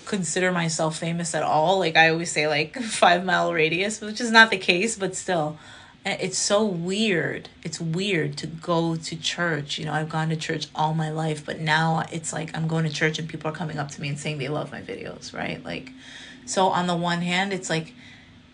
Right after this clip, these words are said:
so cool and fun to, like, meet the fans and hear what they have to say.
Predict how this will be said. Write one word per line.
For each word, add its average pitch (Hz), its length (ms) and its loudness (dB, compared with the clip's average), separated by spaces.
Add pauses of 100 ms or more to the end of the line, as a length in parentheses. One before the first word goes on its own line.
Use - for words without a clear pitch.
(320)
so 165 300 -2
cool 175 520 -2
and 165 180 -2
fun 175 480 -2
to, 190 120 -8
like, 165 180 -4
meet 170 220 -4
the 170 80 -6
fans 180 500 -6
and 175 80 -10
hear 165 160 -8
what 180 100 -8
they 165 100 -6
have 170 220 -4
to 175 100 -12
say. 220 440 -6